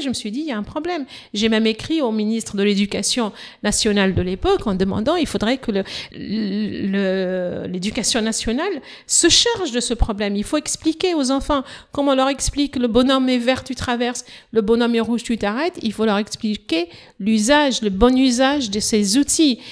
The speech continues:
Et donc, depuis ça, depuis cette année-là, euh, je, j'ai pris mon bâton de pèlerin,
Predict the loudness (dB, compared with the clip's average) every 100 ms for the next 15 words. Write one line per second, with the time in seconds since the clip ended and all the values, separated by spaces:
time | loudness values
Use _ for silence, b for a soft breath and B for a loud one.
0 | B B -8 -2 2 2 2 4 4 4
1 | 0 0 0 2 0 -2 -4 -4 -2 0
2 | 0 0 -2 -6 B B -8 -4 -4 -2
3 | -2 -4 -6 -16 _ _ _ _ _ -10
4 | -4 0 0 0 -4 -4 -2 -4 -2 -4
5 | 0 0 2 -2 -2